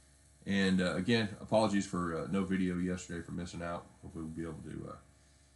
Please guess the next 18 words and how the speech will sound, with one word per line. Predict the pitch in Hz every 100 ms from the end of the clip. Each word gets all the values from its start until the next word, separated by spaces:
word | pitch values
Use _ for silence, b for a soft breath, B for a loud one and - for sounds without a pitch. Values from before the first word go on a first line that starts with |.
| b
keep | - 127
everything | 113 101 98
going, | 95 98 98 95 90
going | 92 90 87
forward. | - 82 80 80 80
All | 87
right, | 101 160
you | -
guys | 147 143
have | 165
a | 107
great | 92 110 110
day. | 110 107
Thanks | 98 127 120
for | -
listening, | 98 113 117 98
of | 85 -
course. | 135 143 131